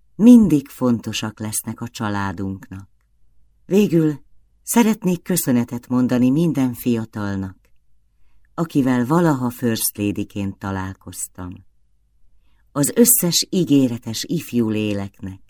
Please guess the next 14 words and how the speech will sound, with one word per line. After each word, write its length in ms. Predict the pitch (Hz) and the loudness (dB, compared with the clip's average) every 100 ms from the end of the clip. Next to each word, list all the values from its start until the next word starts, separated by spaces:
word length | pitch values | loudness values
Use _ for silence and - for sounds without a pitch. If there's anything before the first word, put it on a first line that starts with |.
| _ - _ _ _ _ _ | _ -20 _ _ _ _ _
akik 360 | 165 - 160 143 | -6 -4 -4 0
megérintették 1040 | 156 139 127 117 113 110 117 - 113 104 | 2 6 4 4 0 -2 -6 -6 -6 -4
a 60 | 110 | -4
lelkemet 800 | 113 123 123 117 110 104 - _ | -2 -4 -6 -6 -6 -8 -16 _
ezen 340 | 113 107 104 - | -10 -8 -8 -10
évek 380 | 98 95 95 - | -8 -8 -10 -12
során. 600 | - 95 92 95 95 95 _ _ _ - _ - _ _ - _ | -10 -10 -12 -16 -20 -20 _ _ _ -20 _ -20 _ _ -20 _
Akik 280 | 165 175 160 | -6 -2 0
segítettek 720 | - 156 143 139 131 131 123 | 4 6 6 4 0 -2 -4
a 60 | |
kertet 480 | 113 170 175 - 151 | -2 2 0 0 -2
gondozni, 800 | 120 127 123 120 107 110 104 98 _ _ _ _ _ - - - | 2 2 2 0 -2 -6 -8 -10 _ _ _ _ _ -20 -20 -12
akik 300 | 131 120 - | -10 -6 -4
táncoltak, 920 | - 139 139 135 127 123 120 117 113 | 4 4 4 0 -2 -2 -4 -10 -14